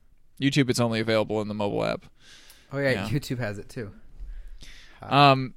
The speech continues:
Speaker 1: but then also, like, on the flip side, Instagram and Facebook are now, like, kind of pushing long-form video more than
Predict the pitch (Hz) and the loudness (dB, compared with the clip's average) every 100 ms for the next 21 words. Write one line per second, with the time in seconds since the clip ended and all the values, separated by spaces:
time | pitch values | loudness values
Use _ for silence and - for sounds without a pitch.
0 | - 165 165 180 180 190 180 147 139 139 | -2 4 6 8 8 8 8 8 6 2
1 | 123 202 - 131 113 110 143 - 139 139 | 2 2 4 6 6 4 0 0 2 4
2 | 131 123 117 139 143 - 123 123 120 117 | 4 2 2 4 4 4 4 6 4 4
3 | 113 117 117 110 113 107 - 131 107 - | 4 6 4 2 2 2 0 -2 -2 0
4 | 135 - 120 107 107 123 - 147 143 156 | 0 0 0 2 2 0 0 0 2 4
5 | 156 160 156 143 147 160 160 156 147 | 6 6 6 4 4 4 2 -4 -6